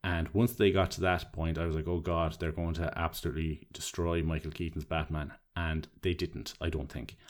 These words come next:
I thoroughly enjoyed a large portion of that film from that moment on, right up until the end. Everything with Michael Keaton is top class. Now, as Rob said, it is a bit safe. They do play the hits,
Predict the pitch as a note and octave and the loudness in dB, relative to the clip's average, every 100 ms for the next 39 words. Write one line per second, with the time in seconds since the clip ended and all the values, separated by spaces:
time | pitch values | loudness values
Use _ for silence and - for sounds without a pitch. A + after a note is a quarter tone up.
0 | - E2+ D#2+ - A2+ G#2+ G2 F2+ F2+ E2+ | -6 -4 -2 4 6 6 4 2 0 2
1 | E2+ E2 D#2+ - - _ F2 F2 G2 G2+ | 2 2 2 -2 -14 _ -2 2 4 2
2 | - F#2+ F#2 E2 E2 D#2 - D#2+ D#2 - | 2 0 0 2 0 0 -2 -2 -2 0
3 | E2+ E2 F2 E2+ E2+ D#2+ E2+ E2+ D#2+ E2+ | 2 2 0 -2 -2 -2 -4 -4 -4 -2
4 | E2+ F#2 F#2 E2 D#2 D#2+ D#2+ D2+ B1 G1+ | 2 6 4 2 -2 -4 -4 -4 -6 -10
5 | - - - - - - _ A2+ A2 G2 | -16 -20 -20 -20 -20 -20 _ 4 6 8
6 | F#2+ E2+ D#2+ D#2+ - E2 D#2 D2+ - E2+ | 6 4 0 -2 -4 -4 -2 -6 -4 -2
7 | D#2 D2 - _ - - - _ _ _ | 0 -2 -10 _ -20 -20 -20 _ _ _
8 | _ - F#2 - E2 C2 - - - - | _ 0 0 2 -2 -2 -6 -12 -16 -20
9 | - F2+ F2+ - _ _ _ _ _ G#2+ | -6 -2 -2 -4 _ _ _ _ _ 2
10 | F#2+ G#2+ - G2+ F#2+ A2 G#2 A2 G#2+ G#2+ | 6 6 6 4 4 8 8 10 8 6
11 | - G2+ A2 - - - F2+ G2 G2 F#2+ | 8 8 8 2 -4 2 4 4 6 8
12 | F2 G2+ - - | 8 4 2 -6